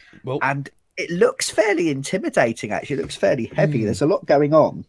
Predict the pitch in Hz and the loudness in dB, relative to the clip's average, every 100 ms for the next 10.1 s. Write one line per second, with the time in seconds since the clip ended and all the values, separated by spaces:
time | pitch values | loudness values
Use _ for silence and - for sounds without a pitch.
0 | - 170 - - 190 - 214 151 127 - | -4 -2 -2 -4 -4 2 2 2 0 -4
1 | 160 - 156 214 190 135 117 131 139 160 | -6 -6 -10 -6 -6 -6 -8 -10 -10 -8
2 | 143 104 - 107 127 151 196 214 196 - | -6 -6 -8 -10 -8 -8 -8 -8 -12 -8
3 | 180 156 - 147 120 147 139 135 127 123 | -6 -6 -8 -8 -6 -6 -6 -8 -8 -8
4 | 127 104 - 113 147 117 92 101 98 - | -10 -12 -14 -10 -6 -6 -8 -10 -12 -14
5 | - 135 151 135 123 - 107 - 139 101 | -10 -4 -4 -4 -10 -8 -8 -6 -8 -8
6 | 98 - - - 135 - - 147 185 190 | -10 -16 -20 -8 -8 -8 -12 -6 -6 -4
7 | 190 - 160 151 135 104 123 113 107 123 | -6 -4 -6 -6 -10 -6 -6 -4 -6 -8
8 | 165 - - 127 - 117 110 - 131 123 | -10 -14 -16 -12 -8 -8 -8 -8 -8 -6
9 | 117 117 113 107 101 - 110 101 104 95 | -8 -6 -6 -6 -12 -10 -10 -8 -10 -10